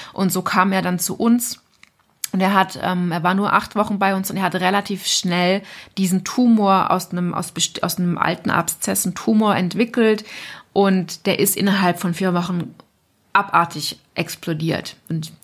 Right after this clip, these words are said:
wir waren natürlich in ärztlicher Behandlung und dieses blumenkohlartige Gewebe hat krass gestunken und es war wirklich auch nicht schön anzusehen. Zu-, also wirklich, dieser Tumor ist gewachsen und gewachsen und dann am Ende hat er wirklich sein Auge nicht mehr aufbekommen und er konnte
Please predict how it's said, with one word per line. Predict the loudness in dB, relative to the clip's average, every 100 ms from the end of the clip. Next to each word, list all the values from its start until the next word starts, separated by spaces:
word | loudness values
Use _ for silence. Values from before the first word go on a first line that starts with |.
| -18 -18 -12
wir | 0
waren | 2 4
natürlich | 2 0 -4 -4
in |
ärztlicher | -2 -2 -4 -8 -4
Behandlung | -4 0 0 0 0 0
und | -2 -2
dieses | -2 -2 -4 -2
blumenkohlartige | 0 2 2 0 4 4 2 -4 -4
Gewebe | -2 0 0 0
hat | -2 -6 -12 -6
krass | -2 -2 -4
gestunken | -6 -6 -2 -2 -2 -4 -4 -2
und | -4 -4 -10 -20 -18
es | -2
war | 2 4
wirklich | 2 0 2
auch | 4 6
nicht | 6 6 4
schön | 0 0
anzusehen. | 2 0 0 0 0 0
Zu-, | -2 -2
also | -2 -2 0
wirklich, | -2 -4 -6
dieser | -6 -6 -6
Tumor | 0 2 4 2
ist | -2
gewachsen | -4 -2 -2 -4 -6
und | -6
gewachsen | -4 -4 -4 -6
und | -4
dann | -4 -6 -10 -4 2
am | 2
Ende | 4 2 2
hat | 2 0
er | -2
wirklich | -4 -6
sein | -10 -2
Auge | 2 4 2
nicht | 0
mehr | 0 -2
aufbekommen | -2 -8 -8 -6 -4
und |
er | -6
konnte | -6 -2 -2 -2 -4